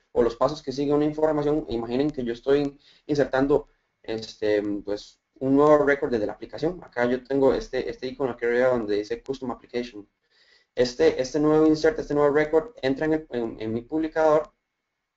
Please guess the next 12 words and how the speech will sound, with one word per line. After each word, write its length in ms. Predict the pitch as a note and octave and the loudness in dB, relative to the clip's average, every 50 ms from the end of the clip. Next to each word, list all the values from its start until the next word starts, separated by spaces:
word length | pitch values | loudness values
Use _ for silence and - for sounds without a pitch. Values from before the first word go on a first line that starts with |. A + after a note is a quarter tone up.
| _ _ _ _ _ _ _ _ _ _ _ _ _ _ _ _ _ _ _ _ _ | _ _ _ _ _ _ _ _ _ _ _ _ _ _ _ _ _ _ _ _ _
hay 160 | A#2 A#2+ A#2+ | -2 0 0
una 160 | A2+ A2+ - | 0 -2 0
tabla, 440 | - C#3 D3 D3+ E3 F3+ - - - _ _ _ _ _ _ _ _ | 0 2 2 2 0 -2 -6 -8 -16 _ _ _ _ _ _ _ _
luego 220 | A#2+ B2+ C3 C3+ C#3 | 2 4 6 6 4
esto 180 | - - C#3+ | 4 4 2
es 140 | C#3 C3+ - | 2 2 2
leído 520 | C3 B2 A#2 B2 C#3 F3 G#3 G3 F3+ F3+ | 0 2 2 4 4 4 4 2 2 0
por 120 | C#3 C3+ B2+ | 0 0 2
el 100 | B2 A#2+ | 4 4
log 200 | B2 B2 B2 A#2+ | 4 2 2 0
reader 340 | B2 B2+ B2+ B2 A#2 A#2 - | -2 0 2 2 2 2 0
agent, 400 | B2 C3+ C3+ F3+ F3+ F3+ F3+ | -2 -2 -2 -2 -4 -6 -10